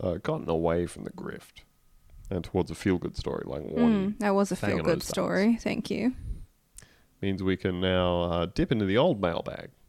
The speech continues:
Speaker 1: finish out with some letters from our beautiful friends. Uh, Brian sent us a message on the aforementioned Patreon. He says, "Thank you so much for the unlocked bonus episodes and for shedding light on the Australian toilet room situation of which I was unaware."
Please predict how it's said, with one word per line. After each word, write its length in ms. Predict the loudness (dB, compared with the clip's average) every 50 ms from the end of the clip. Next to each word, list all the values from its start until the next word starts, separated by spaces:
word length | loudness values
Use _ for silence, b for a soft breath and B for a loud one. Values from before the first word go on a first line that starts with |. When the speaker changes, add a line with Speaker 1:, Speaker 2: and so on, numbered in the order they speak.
| -20 -20 -10
Speaker 1:
finish 320 | -4 -2 -2 -2 0 -2
out 240 | -2 -4 -4 -8 -10
with 120 | -12 -14
some 220 | -14 -14 -14 -14 -14 -14 -10
letters 560 | -6 -4 0 2 2 2 2 0 -6 -8 -12 -14 -18 -20 -20 -14
from 100 | -8 -6
our 160 | -4 -4 -4 -4
beautiful 380 | -4 -4 -4 -4 -4 -6 -12
friends. 340 | -12 -12 -12 -12 -14 -16 -20 _ _ b b b b b b b b b b b b b b
Uh, 220 | 2 4 4 4 2 0
Brian 560 | 0 4 6 6 6 6 6 4 2 2 0
sent 180 | 2 2 2
us 120 | 2 0 0
a 40 | 2
message 440 | 4 4 4 4 0 -2 -2 0
on 140 | -2 0 0
the 200 | 0 -2 -4 -6 -6 -6
aforementioned 760 | -6 -4 -2 -2 -2 0 0 -2 -2 -4 -6 -8 -10 -10 -8
Patreon. 520 | -6 -6 -6 -4 -4 -4 -4 -4 -4 -6 -10 b b b b b b b b b b
He 40 | b
says, 240 | -4 -2 -2 -2 -2
"Thank 280 | 0 0 0 0 0 -2
you 100 | -4 -4
so 360 | -4 -2 2 4 6 6 6
much 520 | 4 2 2 0 -2 -6 -8 -8 -8 -10 -14 -18 -8
for 160 | -2 0 0
the 140 | 0 2 2
unlocked 440 | 2 2 4 4 4 4 2 0 2
bonus 380 | 4 6 6 4 2 0 0 -2
episodes 600 | -2 -2 -4 -4 0 0 0 0 0 -2 -6 -6 -4
and 180 | -2 -2 -2 -2
for 100 | -4 -6
shedding 420 | -4 -2 0 0 2 2 0 0
light 380 | 0 0 2 2 2 2 0 -2 -4
on 140 | -4 -2 0
the 120 | 0 0 0
Australian 760 | -2 -4 -6 -4 0 2 2 4 4 2 2 2 2 0 -2
toilet 500 | -4 -4 0 4 6 6 6 6 6 4
room 420 | 4 4 4 6 6 4 4 4 4
situation 840 | 4 4 4 2 0 0 2 4 6 6 4 4 2 0 0 0
of 120 | -2 -2
which 240 | -2 -4 -4 -2 -2
I 100 | -2 0
was 180 | 0 0 -2 -2
unaware." 760 | -2 -4 -2 -2 0 2 2 4 4 4 4 2 0 -4 -8